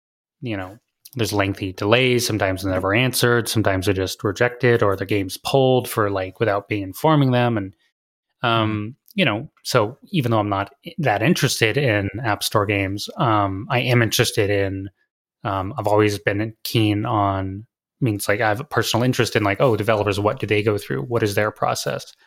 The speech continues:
Speaker 1: What's their life like?
Speaker 2: Yes.
Speaker 1: You know?
Speaker 2: So
Speaker 1: Yeah.
Speaker 2: in general, um, there's been a lot of criticism of the App Store review process from a lot of different angles.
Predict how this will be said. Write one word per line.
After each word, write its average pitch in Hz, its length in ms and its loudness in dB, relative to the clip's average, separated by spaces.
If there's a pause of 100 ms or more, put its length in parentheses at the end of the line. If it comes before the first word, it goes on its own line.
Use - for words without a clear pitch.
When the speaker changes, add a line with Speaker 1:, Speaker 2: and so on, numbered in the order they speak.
(140)
Speaker 1:
What's - 180 -4
their 165 160 6
life 101 300 0
like? - 300 -4
Speaker 2:
Yes. - 240 -12 (220)
Speaker 1:
You - 100 -8
know? 139 280 -10 (160)
Speaker 2:
So 120 300 4
Speaker 1:
Yeah. 113 80 -2
Speaker 2:
in 113 120 2
general, 123 520 2 (140)
um, 92 540 -4 (460)
there's 113 260 0
been 113 140 0
a 107 40 2
lot 110 240 4
of 107 120 -4
criticism 98 520 0
of 90 120 -2
the - 140 -2
App 95 140 -2
Store 95 240 0
review 92 220 2
process 92 440 -2
from 92 220 -2
a 92 60 0
lot 92 200 2
of 95 120 -8
different 95 340 -2
angles. 101 540 -6